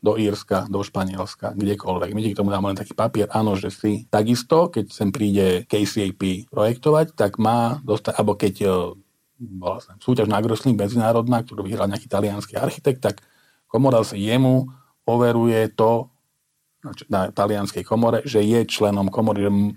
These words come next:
môže v budúcnosti tu pracovať ako architekt. Čiže tam sú aj také medzinárodné väzby, ktoré bežný ty ako architekt nevnímaš, hej? Že až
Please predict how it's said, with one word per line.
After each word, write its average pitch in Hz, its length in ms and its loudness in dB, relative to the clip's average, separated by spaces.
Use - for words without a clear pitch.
môže 113 480 4
v 98 80 -2
budúcnosti 104 560 -2
tu 98 160 -8
pracovať 98 560 -2
ako - 80 -14
architekt. 123 560 -8
Čiže 101 80 -4
tam 113 160 -2
sú - 80 -6
aj 107 160 2
také 107 160 -4
medzinárodné 107 560 0
väzby, 95 560 -2
ktoré 123 240 4
bežný 127 880 4
ty 123 160 2
ako 117 240 2
architekt 113 160 0
nevnímaš, 123 640 2
hej? 127 240 0
Že 147 80 -6
až 165 160 0